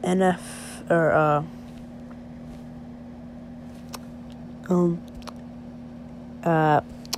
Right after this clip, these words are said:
N F L games start in eleven days. First matchup, Texans, Chiefs.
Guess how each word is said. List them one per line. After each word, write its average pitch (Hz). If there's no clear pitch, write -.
N 185
F 202
L 170
games 170
start -
in 190
eleven 180
days. 208
First 220
matchup, 202
Texans, -
Chiefs. -